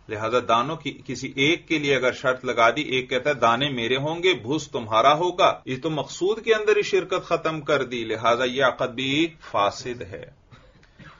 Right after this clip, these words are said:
तो दाने की एक के लिए शर्त नहीं लगा सकते। और भूस, कहते हैं भूस की एक के लिए शर्त लगा सकते हैं,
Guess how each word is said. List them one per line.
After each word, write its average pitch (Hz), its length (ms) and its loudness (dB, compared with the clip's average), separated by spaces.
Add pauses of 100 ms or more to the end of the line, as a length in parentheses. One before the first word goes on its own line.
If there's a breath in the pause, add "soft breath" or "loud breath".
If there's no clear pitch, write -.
(540 loud breath)
तो 151 120 6 (640)
दाने 151 380 6
की 170 180 -4
एक 147 240 0
के 135 80 -2
लिए 135 160 -2
शर्त 127 320 -2
नहीं 127 180 -4
लगा 107 280 2
सकते। 104 280 -8
और 127 220 0
भूस, 151 520 2 (200 soft breath)
कहते 147 200 0
हैं 135 140 -4
भूस 214 320 -4
की 196 340 -6
एक 185 280 4
के 160 120 0
लिए 151 240 -2
शर्त 143 360 -2
लगा 113 380 6
सकते - 380 -6
हैं, 107 400 -10